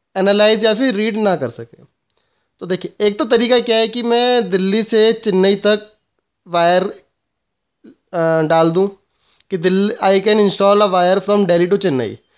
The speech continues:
but that solution is not feasible or it is mo-, very costly to install a dedicated wire from Delhi to Chennai just to connect two offices,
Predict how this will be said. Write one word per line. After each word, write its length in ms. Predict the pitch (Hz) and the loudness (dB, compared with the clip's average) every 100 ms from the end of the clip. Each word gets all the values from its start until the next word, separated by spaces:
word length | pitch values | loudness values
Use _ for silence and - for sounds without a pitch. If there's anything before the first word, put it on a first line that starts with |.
| _ _ | _ _
but 160 | 175 196 160 151 | -4 -4 -2 2
that 260 | 196 214 - | 2 2 -2
solution 480 | 196 196 180 202 | 0 0 2 2
is 220 | 208 208 180 | 2 0 0
not 320 | 180 190 190 | 0 0 -2
feasible 540 | - 160 185 196 196 | -10 -6 -2 0 2
or 140 | 196 190 | 2 0
it 260 | - - | -6 -4
is 180 | 226 220 | -4 -4
mo-, 260 | 196 170 - - | -8 -8 -10 -6
very 240 | 170 196 226 - | -2 -2 -4 -4
costly 500 | 156 - - 117 107 _ _ _ _ _ - | -4 -4 -12 -14 -16 _ _ _ _ _ -4
to 100 | 190 | -2
install 440 | 185 - 196 208 | -2 0 2 2
a 60 | 220 | 2
dedicated 760 | 180 170 185 214 214 247 220 - _ _ _ _ _ _ | 0 0 0 -2 -2 -6 -6 -10 _ _ _ _ _ _
wire 360 | 165 160 165 185 | -4 0 2 2
from 260 | 185 208 175 | 0 0 0
Delhi 240 | 160 170 | 0 0
to 120 | 185 | -4
Chennai 440 | 196 170 160 190 170 | -4 -2 0 0 -2
just 200 | 165 - | -6 -4
to 80 | 190 | -2
connect 340 | 165 165 - | 0 -2 0
two 140 | 180 | 0
offices, 600 | 160 131 113 - - - | 0 -2 -14 -14 -18 -20